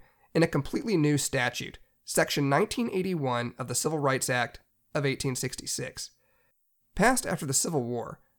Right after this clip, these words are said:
the statute prohibited discrimination on the basis of race and was beginning to be applied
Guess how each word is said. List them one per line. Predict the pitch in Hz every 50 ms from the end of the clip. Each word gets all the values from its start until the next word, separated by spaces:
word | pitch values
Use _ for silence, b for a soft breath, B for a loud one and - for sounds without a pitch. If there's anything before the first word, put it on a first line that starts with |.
| _ -
the | 147
statute | 135 - - 208 226 - 233 -
prohibited | - - 131 127 160 240 208 160 143 123
discrimination | 101 120 - - - 127 120 117 117 113 113 - 139 135 -
on | 139 127 120
the |
basis | 120 135 139 139 139 - 151 143
of | 139 113 -
race | 135 190 165 127 - 147 - - b b b b b b b -
and | - 147
was | 156 170 170
beginning | - 160 196 254 269 262
to | 208 185
be | 143 139
applied | 123 117 - - 120 117 113 113 113 -